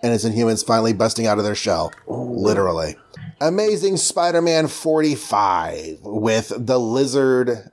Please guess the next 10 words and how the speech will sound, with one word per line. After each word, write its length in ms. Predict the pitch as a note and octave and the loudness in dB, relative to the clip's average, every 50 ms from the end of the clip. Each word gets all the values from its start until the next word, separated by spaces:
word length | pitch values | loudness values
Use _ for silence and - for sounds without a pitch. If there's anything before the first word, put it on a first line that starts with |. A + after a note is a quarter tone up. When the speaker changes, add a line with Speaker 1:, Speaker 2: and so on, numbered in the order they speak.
| _ - | _ -2
Speaker 1:
uh, 260 | A2 G#2 G#2 G2+ G#2 | 0 0 2 0 -2
being 280 | G2 G#2+ G#2 G#2 G2+ | -2 -4 -6 -6 -8
trapped 500 | - - - - A#2+ A#2+ A#2 A#2 - - - - _ | -8 -6 -2 0 4 4 4 4 2 -2 -10 -10 _
in 120 | - A2 G#2+ | -4 -2 0
a 60 | G2+ | 0
refrigerator 680 | G2 F#2+ - - - D#3 E3 C3 C3 B2 A#2 A2 A2 | 0 0 -2 2 2 2 4 4 4 4 4 4 2
car 380 | G#2+ - - A#2+ A2+ A2+ A2 A2 | -2 -4 0 2 4 6 6 4
at 120 | A2 G#2+ | 4 0
the 180 | G#2+ G#2 G#2 - | -4 -6 -6 -4
end, 420 | A2+ A#2+ A#2+ B2 B2 A#2+ A#2 B2 | -4 -4 -2 -2 -4 -4 -6 -6